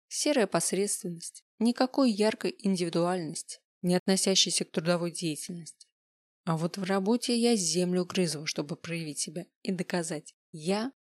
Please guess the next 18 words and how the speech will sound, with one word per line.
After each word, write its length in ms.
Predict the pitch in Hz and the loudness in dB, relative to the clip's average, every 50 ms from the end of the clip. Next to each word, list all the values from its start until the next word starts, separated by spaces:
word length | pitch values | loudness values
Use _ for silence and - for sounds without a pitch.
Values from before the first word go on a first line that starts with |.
| _ _ | _ _
Алекс 500 | - 175 165 156 156 151 - - - - | 0 0 0 0 0 -2 -2 -2 -2 -2
Тайл, 360 | _ - 160 151 151 156 156 _ _ _ _ _ _ _ _ | _ -2 -2 -2 -2 -4 -10 _ _ _ _ _ _ _ _
лучший. 720 | - 170 165 160 170 180 208 - - - - 185 - _ _ _ _ _ _ _ _ _ - | -4 -2 0 0 0 -2 -2 0 0 0 0 -2 -6 _ _ _ _ _ _ _ _ _ 0
Но 260 | 170 170 165 165 - - | 2 2 2 2 2 2
утро 360 | - 269 - - 254 202 165 | 0 0 2 2 2 2 4
начиналось 640 | 165 180 156 - - 180 170 180 202 214 208 - - | 2 2 2 2 0 2 2 2 2 2 0 0 0
не 140 | 202 202 190 | 0 0 0
с 60 | - | -2
грима, 420 | - 180 190 160 156 151 151 151 - _ _ _ - | -4 -6 -4 -4 -6 -6 -8 -10 -16 _ _ _ -4
а 120 | 185 170 | 0 0
с 60 | - | 2
серьезной 680 | - - - 180 160 165 160 185 214 233 - 220 208 | 2 4 4 4 2 2 4 4 2 4 2 0 0
тренировки 680 | - - 190 - 190 175 165 160 170 170 - - - 175 | 0 0 0 0 2 2 2 2 0 0 -2 -2 -4 -2
на 160 | 170 165 151 | -2 -2 -2
тренажерах 800 | - 160 160 156 151 147 139 151 180 190 185 185 147 - _ _ _ _ _ _ _ | -2 -2 -2 0 0 -2 -2 -2 -2 0 0 -2 -2 -6 _ _ _ _ _ _ _
минут 340 | - 233 233 226 208 - - | -2 0 0 0 -2 -2 -2
на 100 | 202 196 | -2 -2
сорок. 480 | - - - 160 151 - _ _ - | -2 -2 -2 -2 -4 -4 _ _ -20